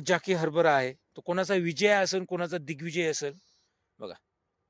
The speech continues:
तर, अ, पाणी देताना शेतकरी मित्रांनो, कोणाचं आता दुसरं पाणी, तिसरं पाणी असेल आपल्या जमिनीनुसार, तर कोणाला पाणी द्यायची आवश्यकता नाही आहे, नाही का?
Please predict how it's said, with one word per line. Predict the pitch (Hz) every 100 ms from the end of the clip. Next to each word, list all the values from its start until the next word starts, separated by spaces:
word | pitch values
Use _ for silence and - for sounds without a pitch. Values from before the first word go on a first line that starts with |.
| _ _ _ _ _ _ _ _ _ _ _ _ _ _ _ _ _ _ - _ _ _ _ _ -
तर, | 262
अ, | 262 262 254 254 _ _ _ _ _ -
पाणी | 175 214 269
देताना | 254 - 247 247 208
शेतकरी | 185 202 190
मित्रांनो, | 156 151 156 196
कोणाचं | - 180 202 202
आता | 190 - 214 214 -
दुसरं | 170 - 214
पाणी, | 208 190 196
तिसरं | - 180 190
पाणी | 180 160 151
असेल | 165
आपल्या | 170 156 208
जमिनीनुसार, | 185 220 214 190 165 139 - _ _ _ -
तर |
कोणाला | 180 185 202 214
पाणी | - 214 226
द्यायची | 180 214 202 208
आवश्यकता | 175 175 160 - -
नाही | 147 131 113
आहे, | 92 _ _ _ _ _ _
नाही | 175
का? | 226